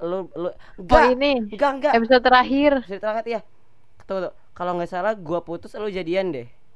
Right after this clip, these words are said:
Speaker 1: Lu putus.
Speaker 2: Iya.
Speaker 1: Yes. Ih, ih. Dulu padahal podcast saya ngumpet-ngumpet jam satu malam, jam dua malam
Speaker 2: Iya.
Speaker 1: membuat podcast.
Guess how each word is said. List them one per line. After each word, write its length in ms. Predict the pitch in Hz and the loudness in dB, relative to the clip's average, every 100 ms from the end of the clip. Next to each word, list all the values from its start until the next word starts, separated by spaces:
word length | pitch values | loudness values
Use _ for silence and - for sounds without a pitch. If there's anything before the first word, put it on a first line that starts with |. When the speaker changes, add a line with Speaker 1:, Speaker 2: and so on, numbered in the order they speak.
| - 139 | -16 -12
Speaker 1:
Lu 100 | 147 | -4
putus. 140 | 226 | 6
Speaker 2:
Iya. 340 | 214 185 165 156 | 8 8 6 2
Speaker 1:
Yes. 280 | 165 147 - - - - - - - - | -4 -6 -8 -18 -20 -20 -20 -20 -20 -20
Ih, 180 | 208 190 - - - - - - | -16 -16 -16 -20 -20 -20 -20 -16
ih. 160 | 214 180 - - - - | -14 -14 -16 -20 -20 -4
Dulu 240 | 180 208 | 2 2
padahal 320 | 214 202 214 220 | 2 0 0 0
podcast 480 | 202 - 220 214 | -4 -2 -2 0
saya 160 | 208 214 | 0 0
ngumpet-ngumpet 720 | 208 202 180 202 190 214 214 - - - - | -2 -4 -4 -8 -4 -2 -2 -4 -20 -20 -14
jam 240 | - 190 180 | -2 -2 0
satu 240 | 175 170 | -2 -2
malam, 880 | 170 208 247 233 220 214 214 214 208 | 0 2 2 2 4 4 4 0 -4
jam 160 | 180 | -4
dua 240 | 170 175 180 | -4 -4 -2
malam 400 | 190 226 220 214 | 0 0 0 0
Speaker 2:
Iya. 40 | 226 | -2
Speaker 1:
membuat 300 | 226 285 - | 0 -2 -2
podcast. 720 | 196 208 - 196 190 - - | -2 -2 -2 -2 -4 -6 -20